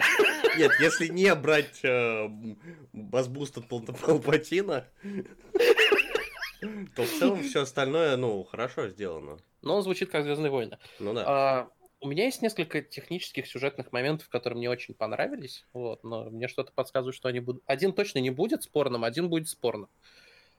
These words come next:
Speaker 2: А, даже два, наверное, будет спорным моментом. <laughs> А, в этом фильме начнём с технической вещи, которая мне понравилась.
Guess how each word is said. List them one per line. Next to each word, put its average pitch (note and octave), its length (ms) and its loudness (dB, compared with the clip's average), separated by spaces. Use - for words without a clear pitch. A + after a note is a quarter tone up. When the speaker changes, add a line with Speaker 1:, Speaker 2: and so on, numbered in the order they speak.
Speaker 2:
А, A2+ 600 0
даже C3+ 260 -2
два, B2+ 180 2
наверное, A#2 360 -4
будет A#2 220 -14
спорным - 380 -10
моментом. - 520 -8
<laughs> - 960 -8
А, B2+ 640 2
в C3+ 180 -6
этом G3 280 4
фильме G3+ 520 0
начнём D#3+ 500 -2
с - 80 -12
технической D#3 500 -6
вещи, D3 220 -4
которая C3+ 260 -2
мне C3+ 60 -8
понравилась. B2+ 520 -2